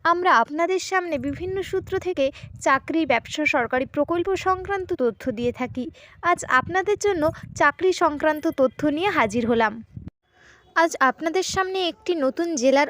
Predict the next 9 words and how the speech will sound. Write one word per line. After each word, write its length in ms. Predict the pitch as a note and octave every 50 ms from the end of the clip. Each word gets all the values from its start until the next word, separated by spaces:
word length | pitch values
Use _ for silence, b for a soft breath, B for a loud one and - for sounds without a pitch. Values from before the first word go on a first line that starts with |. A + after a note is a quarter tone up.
| -
অঙ্গনওয়াড়ি 560 | B3+ A#3+ A#3+ B3+ C#4 D4+ D4+ D#4+ E4 D#4+ E4
কর্মী 360 | - - C4+ C4+ B3+ B3 C#4 C#4
নিয়োগের 340 | C#4+ D4 D4 C#4 D#4 D#4 D4
খবর 340 | - - A#3 A3 G#3 A#3 B3+ C4
নিয়ে 180 | B3+ D4 E4 E4+
হাজির 340 | C4+ B3 A3 G3 G#3 A#3 A3
হলাম। 280 | F#3 A#3+ A#3 A#3 A3 G#3 - B B B B B B B
হুড়া 320 | - - D#4 D#4+ E4+ F4 E4+
সুসংহত 680 | C#4+ - D4 C#4 - - D#4+ D4+ D#4+ C#4+ D#4 E4 -